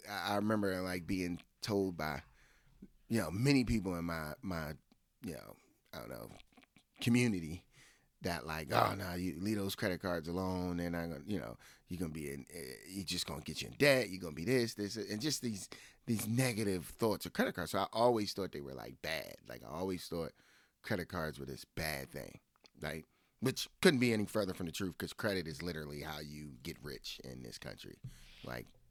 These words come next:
n-, no one gets rich in this country without credit. <laughs> You know, you know, um, so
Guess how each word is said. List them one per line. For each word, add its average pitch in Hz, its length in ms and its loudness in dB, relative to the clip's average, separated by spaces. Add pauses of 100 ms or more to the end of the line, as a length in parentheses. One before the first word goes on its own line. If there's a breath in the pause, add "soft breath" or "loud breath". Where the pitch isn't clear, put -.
(160)
n-, 82 220 -6
no 92 160 0
one 90 140 0
gets 78 220 -6
rich 85 220 -4
in - 80 -4
this 90 80 -6
country 73 320 -6
without 62 280 -6
credit. - 280 -10 (420 loud breath)
<laughs> - 120 -4
You 80 300 -4
know, 80 140 -4 (320 loud breath)
you 139 140 6
know, 95 240 2 (260 loud breath)
um, 110 460 2 (260 loud breath)
so 104 420 2